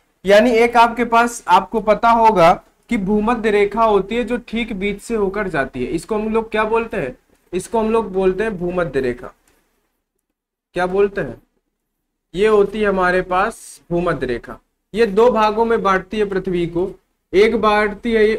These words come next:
उत्तरी गोलार्ध में, किसमें भाई, एक बांटती है ये उत्तरी गोलार्ध में, और दूसरा हिस्सा जो होता है ये हमारा क्या होता है, दक्षिणी गोलार्ध। क्या होता है,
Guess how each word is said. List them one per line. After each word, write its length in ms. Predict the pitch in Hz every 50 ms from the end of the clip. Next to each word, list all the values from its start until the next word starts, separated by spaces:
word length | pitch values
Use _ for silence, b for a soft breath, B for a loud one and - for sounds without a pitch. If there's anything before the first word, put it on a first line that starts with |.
| -
उत्तरी 420 | 180 170 - - 190 190 208 226 226
गोलार्ध 480 | 190 208 208 208 208 208 208 214 202 202
में, 160 | 208 226 254 247 - _ _ _ _ _ _ _ _ _ _ _ _ _ _ _ _ _ _ _ _ _ _ _ _ _ _ _ _ _ _ _ _ _ _ _ _ -
किसमें 340 | 196 185 - 220 233 240
भाई, 260 | 214 208 180 156 127 - _ _ _ _ _ _ _ _ _ _ _ _ -
एक 260 | 165 196 214 202 226
बांटती 440 | 202 202 208 208 196 196 - 226 214
है 100 | 208 202
ये 80 | 220 214 -
उत्तरी 340 | 170 160 - - 180 202 214 196
गोलार्ध 480 | 196 208 202 202 208 208 214 208 196
में, 180 | 208 214 233 247 _ _ _ _ _ _ _ _ _ -
और 140 | 175 196 190
दूसरा 380 | 175 190 196 190 196 226 233
हिस्सा 340 | 233 226 226 226 - 240 233
जो 200 | 214 202 220 202
होता 220 | 196 190 196 - 220
है 100 | 214 214
ये 60 | 214
हमारा 340 | 208 196 185 190 190 202 202
क्या 180 | 196 202 202 196
होता 300 | 185 175 165 165 175 170
है, 160 | 180 220 262 277 - _ _ _ _ _ _ _ _ _ -
दक्षिणी 400 | 202 202 196 - 226 202 196 160
गोलार्ध। 380 | 135 139 131 123 120 120 117 113 _ _ _ _ _ _ _ _ -
क्या 100 | 185 190
होता 300 | 196 214 208 202 247 226
है, 140 | 175 123